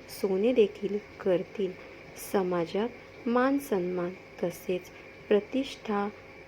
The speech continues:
लवकर मिळेल. विवाह योग जुळून येतील. नोकरीनिमित्त परदेशी दौरा होईल, त्यामध्ये ते यशस्वी देखील होणार. स्पर्धा परीक्षेची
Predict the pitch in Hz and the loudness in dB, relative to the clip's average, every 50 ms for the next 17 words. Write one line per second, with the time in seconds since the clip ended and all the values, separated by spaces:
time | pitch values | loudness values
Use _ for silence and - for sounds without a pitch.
0 | - - 214 214 208 196 202 - - - 202 190 185 190 214 208 - - - - | 0 2 4 4 4 4 0 -6 -4 0 0 2 2 0 -2 -6 -10 -16 -10 -4
1 | 208 185 180 175 175 175 175 180 196 - - - - - - - 233 240 240 220 | 0 0 2 2 2 2 2 0 -2 -6 -10 -18 -20 -20 -6 2 4 6 8 8
2 | 233 240 233 233 247 262 247 226 196 185 180 185 - - - - 180 170 - 180 | 6 6 6 4 4 4 4 4 4 2 2 -2 -6 -10 -10 -10 -6 -2 -2 0
3 | 175 175 175 180 190 - - - 196 175 165 165 - 208 180 180 190 - - - | 2 2 2 0 0 -4 -2 0 2 2 2 0 -2 -2 -4 -4 -4 -8 -14 -18
4 | - - - 226 226 226 226 - 247 262 277 277 233 190 175 170 165 - - - | -18 -6 2 2 2 2 4 4 4 6 6 6 4 4 4 2 0 -2 -4 -2
5 | 180 175 190 - - - - - - - 220 208 190 165 180 180 175 - - 233 | -2 -2 -2 -6 -12 -18 -20 -20 0 2 4 4 4 4 2 0 0 0 -2 0
6 | 226 262 233 202 190 185 180 180 208 - - - - - - - - 202 190 180 | 2 4 4 4 2 0 0 -2 -4 -6 -12 -18 -20 -18 -16 -2 0 2 2 2
7 | 175 170 175 170 - - - - - - - - - 214 214 226 247 262 254 233 | 2 0 0 -2 -4 -10 -16 -18 -20 -20 -20 -4 0 2 2 4 4 4 2 2
8 | - 185 180 - - 185 175 190 240 - - - - 190 202 196 - 233 226 - | 2 2 0 0 0 0 0 0 -4 -8 -12 -2 2 2 2 4 2 0 0 0
9 | - - 254 240 - 202 180 - - - 190 196 208 - - - - - - - | -2 -2 0 4 4 4 2 2 -2 -4 -4 -4 -4 -6 -10 -16 -16 -18 -20 -18
10 | - - 202 180 170 175 175 165 156 - - - - - - - - - - - | 0 2 2 4 4 2 0 0 -2 -4 -8 -14 -20 -20 -20 -20 -20 -18 -14 -14
11 | - - - 208 196 - - 214 247 254 - 254 233 208 196 - - - 180 165 | -10 0 0 2 2 2 2 2 2 4 4 4 4 4 2 0 -2 -2 -2 -2
12 | - - - 196 180 180 | -2 -6 -4 -4 -4 -4